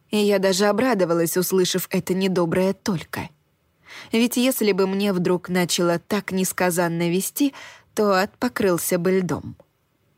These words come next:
«Говори», бодро отозвалась я, сложив руки на груди. «Что ты хочешь в обмен на союз?» «Совершенно ничего», заверила меня Зои в сердцах.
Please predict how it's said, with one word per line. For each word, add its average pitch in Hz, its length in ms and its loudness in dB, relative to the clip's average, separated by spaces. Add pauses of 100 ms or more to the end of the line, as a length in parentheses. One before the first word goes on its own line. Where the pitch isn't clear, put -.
(360)
«Говори», 233 460 2 (240)
бодро 196 400 2
отозвалась 175 640 0
я, 233 220 0 (240)
сложив 214 500 2
руки 196 240 0
на 190 140 0
груди. 185 400 0 (580)
«Что - 260 0
ты 196 160 0
хочешь 214 380 -2
в 175 80 0
обмен 185 360 0
на 190 80 0
союз?» 185 500 -2 (840)
«Совершенно 220 920 0
ничего», 302 720 -2 (600)
заверила 185 540 2
меня 190 260 0
Зои 233 360 0
в 277 60 -4
сердцах. - 600 -4